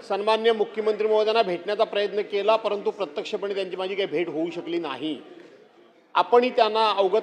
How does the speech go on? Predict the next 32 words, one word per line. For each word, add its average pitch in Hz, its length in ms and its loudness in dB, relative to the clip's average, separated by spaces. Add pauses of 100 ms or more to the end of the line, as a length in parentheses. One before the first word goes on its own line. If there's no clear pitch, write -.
करून 226 260 2
आपल्याला 214 320 2
योग्य 202 280 4
वाटेल 202 360 2
त्यावेळेला 190 300 0
आपण 190 200 -4
हे 196 60 -4
प्रस्ताव 185 360 -4
मांडावेत 170 460 -4
अशी 190 200 -10
विनंती 190 400 -6
करतो. 180 300 -4
फक्त 202 240 -6
मी 220 120 -2
माझे 190 260 2
प्रस्ताव 233 460 2
काय 247 180 6
आहेत 220 100 6
तेवढे 214 300 2
सांगतो. 156 420 -4 (1040)
अध्यक्ष 233 380 8
महोदय, 240 340 12
केंद्र 233 400 8
शासनाकडे 233 600 8
प्रलंबित 220 500 6
असलेल्या 202 520 6 (920)
मुंबईतील 233 680 8
छत्रपती 214 480 4
शिवाजी 214 420 6
महाराज 214 400 6 (120)
टर्मिनस 214 440 4
येथील 180 380 2